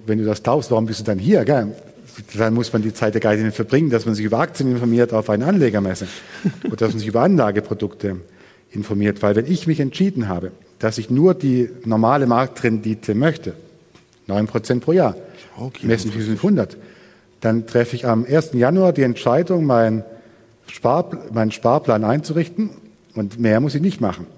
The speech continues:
Speaker 1: Dann ist mein Zeitaufwand für meine Finanzen fünf Minuten pro Jahr. Mehr brauche ich nicht. Und nur dann, wenn ich glaube, ich möchte mehr Rendite als neun Prozent pro Jahr,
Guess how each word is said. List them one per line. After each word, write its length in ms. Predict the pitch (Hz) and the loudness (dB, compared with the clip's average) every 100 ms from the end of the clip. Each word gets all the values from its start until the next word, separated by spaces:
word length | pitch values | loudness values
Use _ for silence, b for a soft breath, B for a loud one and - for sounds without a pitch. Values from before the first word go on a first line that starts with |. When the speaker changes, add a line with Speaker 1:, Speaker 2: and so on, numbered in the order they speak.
| - | -8
Speaker 1:
Dann 120 | 110 | -8
ist 140 | 110 | -4
mein 160 | 113 101 | -4 -2
Zeitaufwand 800 | - 165 190 165 160 156 160 160 | 0 0 2 0 2 2 2 0
für 140 | - | -2
meine 280 | 117 113 113 | 2 2 2
Finanzen 560 | 110 110 117 151 - 135 | 0 0 0 0 -4 -8
fünf 420 | - 160 165 - | 0 0 0 -2
Minuten 720 | 135 127 127 151 - 139 135 131 - | 0 0 2 0 0 -2 -2 -6 -8
pro 220 | 113 113 | -2 2
Jahr. 240 | 104 95 - 107 | 2 0 -4 -4
Mehr 120 | 110 | -4
brauche 300 | - 101 92 | -2 -4 -4
ich 60 | |
nicht. 260 | 87 - - B B B B B _ _ | -8 -16 -20 B B B B B _ _
Und 100 | 113 | 0
nur 160 | 117 113 | 2 2
dann, 260 | 135 185 | 2 2
wenn 120 | 143 123 | 2 0
ich 180 | - | -2
glaube, 380 | - 151 165 107 - - | 0 2 4 2 -2 -16
ich 200 | - - | -16 -6
möchte 360 | 117 113 - 117 | -2 -2 -2 -2
mehr 380 | 104 170 202 - - 104 | 2 2 2 -2 -14 -2
Rendite 480 | 110 104 104 101 101 | -2 0 -4 -6 -6
als 200 | 101 - | -6 -4
neun 180 | 98 95 | -6 -6
Prozent 380 | 110 - 101 | -10 -6 -6
pro 140 | - 98 | -4 -4
Jahr, 280 | 101 120 | 0 -2